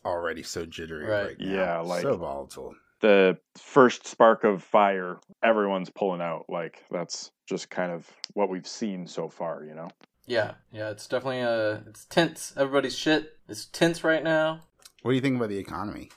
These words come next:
Speaker 1: We had some really good job numbers, uh, this last week, and we got jolt's job opening number next week, along with, uh, core C P I. So we get some more inflation data,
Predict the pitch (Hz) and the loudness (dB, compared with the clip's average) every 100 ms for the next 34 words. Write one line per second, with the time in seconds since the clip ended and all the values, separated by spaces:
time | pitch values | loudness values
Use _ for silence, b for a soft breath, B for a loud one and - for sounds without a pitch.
0 | _ - 123 131 113 110 104 98 98 98 | _ -2 -2 0 -2 -2 -4 -4 -4 -4
1 | 113 80 69 69 64 - - 76 71 71 | -4 -8 -10 -14 -14 -16 -8 -8 -8 -12
2 | - 67 67 73 67 - - _ - 90 | -12 -12 -12 -12 -14 -16 -20 _ -16 -14
3 | 85 85 85 90 92 87 73 80 98 95 | -14 -12 -10 -8 -6 -6 -8 -6 -6 -6
4 | - 87 82 85 87 85 85 82 82 82 | -8 -6 -6 -8 -8 -12 -12 -12 -12 -12
5 | 76 76 76 _ - 82 101 - - 64 | -12 -12 -14 _ -16 -12 -12 -12 -16 -16
6 | 67 _ - 82 85 85 80 82 78 78 | -18 _ -14 -12 -12 -12 -12 -12 -14 -12
7 | 78 78 76 73 - 95 85 85 85 - | -10 -10 -12 -12 -12 -8 -8 -8 -12 -14
8 | 85 - 76 78 69 - _ - 87 78 | -16 -16 -14 -14 -14 -18 _ -12 -10 -10
9 | 80 78 80 78 - 78 78 78 73 71 | -12 -14 -14 -14 -14 -14 -12 -14 -12 -12
10 | 76 | -14